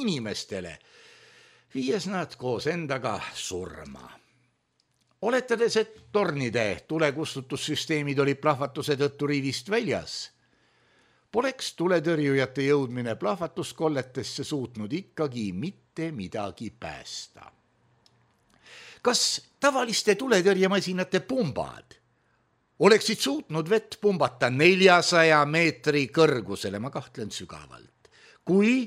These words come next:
Ameerikas ei ole tuletõrjemasinatel just ulmelisi tulevikupumpasid.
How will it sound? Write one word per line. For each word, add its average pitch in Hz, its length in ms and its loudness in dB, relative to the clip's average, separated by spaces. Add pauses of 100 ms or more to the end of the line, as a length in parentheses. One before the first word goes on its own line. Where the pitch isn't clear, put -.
(300)
Ameerikas 147 720 2
ei 269 140 0
ole 214 340 2
tuletõrjemasinatel 196 1200 0
just - 300 -10 (360)
ulmelisi 202 800 4
tulevikupumpasid. 135 1300 -2